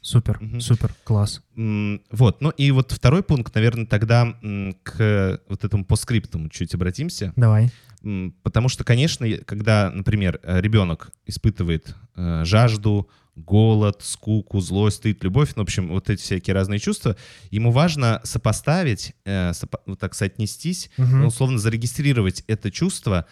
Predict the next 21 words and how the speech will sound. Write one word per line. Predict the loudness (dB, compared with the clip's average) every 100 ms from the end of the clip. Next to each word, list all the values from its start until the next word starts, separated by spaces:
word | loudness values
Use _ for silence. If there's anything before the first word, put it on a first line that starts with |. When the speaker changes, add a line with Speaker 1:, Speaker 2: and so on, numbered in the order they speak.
| -18 -10
Speaker 2:
э, | -4 -2 0
со | 0
взрослыми. | 2 4 4 2 -4 -6
То | -2
есть, | -2 -2 -12 -16 -10
эм, | -8 -8 -10 _
если | -6 -2 0 0
есть | 0 0 -2 _ _ _ _
подтверждение | 0 0 2 0 2 0 2 2
у |
него, | 2 0 0 -2 -4
э, | -4
возможности | 0 2 4 2 0 -6 -4
выразить | 4 4 4 -2 -8
это | -6 -6
чувство, | -2 -2 -2 -6 -8 -8 _ _ _ _ _
то | 0 0 0
ок. | -2 -2 -4 -18 _
А | -2
если | 0 0 -2
нет | -2 -2 -4